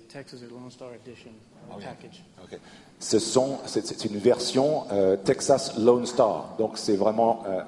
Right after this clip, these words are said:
Speaker 2: un, un produit qui est spécifiquement lié au Texas.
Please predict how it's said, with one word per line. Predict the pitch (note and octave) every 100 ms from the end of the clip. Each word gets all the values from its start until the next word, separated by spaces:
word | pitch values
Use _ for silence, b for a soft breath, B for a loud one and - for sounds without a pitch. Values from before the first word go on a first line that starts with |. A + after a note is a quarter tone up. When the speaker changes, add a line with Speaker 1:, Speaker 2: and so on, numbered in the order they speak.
| -
Speaker 2:
un, | F2 D#2
un |
produit | - F#2+ G#2 G#2+ A#2+
qui | G2
est |
spécifiquement | - - D3+ - B2 B2 G#2+ A2
lié | G#2+ G2+ A2
au | G#2+
Texas. | - - - G#2+ D2+ -